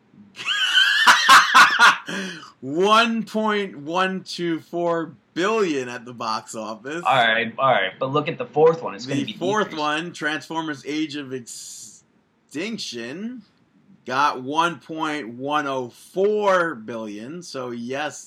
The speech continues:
Speaker 1: that is less
Speaker 2: All right,
Speaker 1: than
Speaker 2: told you.
Speaker 1: And then Transformers: The Last Knight, which came out this year, got five hundred and seventy point six million.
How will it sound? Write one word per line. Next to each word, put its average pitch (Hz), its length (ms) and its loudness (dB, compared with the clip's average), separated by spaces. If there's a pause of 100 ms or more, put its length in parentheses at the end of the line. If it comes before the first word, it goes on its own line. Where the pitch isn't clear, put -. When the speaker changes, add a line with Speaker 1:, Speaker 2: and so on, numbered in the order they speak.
Speaker 1:
that 123 200 -4
is 113 280 -12
less 117 200 -8
Speaker 2:
All 147 140 6
right, 160 140 4
Speaker 1:
than 110 100 -10
Speaker 2:
told 139 280 -2
you. 120 260 -6 (400)
Speaker 1:
And 139 460 -4
then 147 140 -8
Transformers: 151 960 -8
The 123 140 -8
Last 131 440 -6
Knight, 135 300 -6
which 120 240 -12
came 131 200 -10
out 123 180 -8
this 120 240 -14
year, 123 300 -8
got 113 560 -8 (320)
five 143 380 0
hundred 135 300 -10
and 117 120 -12
seventy 120 540 -10
point 110 340 -14
six - 300 -16
million. 80 380 -16